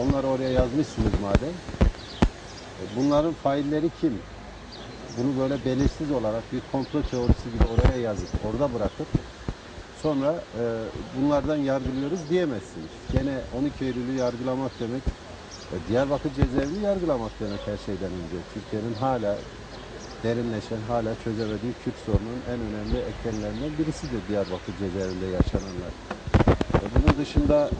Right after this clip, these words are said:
on iki Eylül sonrasında yapılan yargılamalardır on iki Eylül, on iki Eylül diyorsak. E, o dönem henüz yasası olmadan idam edilen kişilerdir. E, bunların hepsi yargı aracılığıyla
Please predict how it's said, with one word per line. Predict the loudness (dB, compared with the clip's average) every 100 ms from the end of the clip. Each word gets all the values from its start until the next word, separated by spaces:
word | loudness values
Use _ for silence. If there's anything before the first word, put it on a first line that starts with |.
| -4 -6 -8 -10 -8 -4 2
on | 4
iki | 6 4
Eylül | 4
sonrasında | 2 -2 -2 -2 -2 0
yapılan | 0 0 0 0
yargılamalardır | 0 0 0 0 2 2 2 2 2 2 2
on | -2 -4
iki | -4
Eylül, | -2 2 2 0 -6
on | -4
iki | -2
Eylül | -4 -4 -4
diyorsak. | -4 -4 -6 -8 -10 -16 -16 -16 -16 -16 -16 -16 -12 -6
E, | -2 -2 0
o | 0 0
dönem | 0 2 0 -4 -10 -16 -16 -14 -14 -14 -2
henüz | 2 2 2
yasası | 0 0 0 0 2
olmadan | 2 2 2 2 0 0
idam | 2 6
edilen | 4 4 2 2 -2
kişilerdir. | -10 0 2 4 2
E, | -2 -2 0
bunların | 4 4 4
hepsi | 2 4
yargı | 8 8 8 6
aracılığıyla | 6 4 2 -2 0 -2